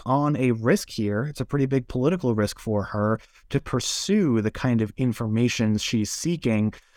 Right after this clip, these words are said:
to open up insight into the legislature,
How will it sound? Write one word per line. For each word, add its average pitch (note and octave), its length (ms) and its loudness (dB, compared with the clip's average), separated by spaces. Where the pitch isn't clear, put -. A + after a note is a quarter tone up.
to A2 460 0
open F3 340 2
up C3+ 260 2
insight A#2+ 720 -2
into C#3 340 0
the A2+ 100 0
legislature, G#2 800 -2